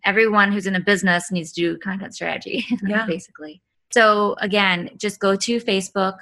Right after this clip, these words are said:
Speaker 1: search for Succeed with Content Strategy, or go to succeed with content strategy dot com slash cohort, and you can request to join that way too. And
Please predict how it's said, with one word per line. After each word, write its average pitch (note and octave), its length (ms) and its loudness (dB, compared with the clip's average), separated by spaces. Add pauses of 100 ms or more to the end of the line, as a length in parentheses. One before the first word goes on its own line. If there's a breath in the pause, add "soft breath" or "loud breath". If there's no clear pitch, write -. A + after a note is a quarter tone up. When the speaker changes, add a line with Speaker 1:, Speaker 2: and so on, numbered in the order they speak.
(300)
Speaker 1:
search G3+ 320 -2
for G#3+ 140 -6
Succeed G3+ 480 -4
with F3+ 140 -10
Content F#3+ 260 -4
Strategy, F#3+ 320 -4
or D#4 300 8 (200)
go B3+ 140 8
to A#3+ 640 4
succeed A#3 420 -2
with G#3+ 140 -8 (140)
content G#3 340 -2
strategy G3+ 480 -2
dot F#3+ 300 -6
com G#3 500 2
slash G3 400 0
cohort, B3+ 560 0 (160)
and G#3+ 120 4
you G#3 60 2
can G3 360 0 (120)
request F#3 440 -2
to G3 80 -4
join F3 260 -4
that - 160 -6
way F#3+ 160 -2
too. G3 380 -2 (400)
And F3+ 580 2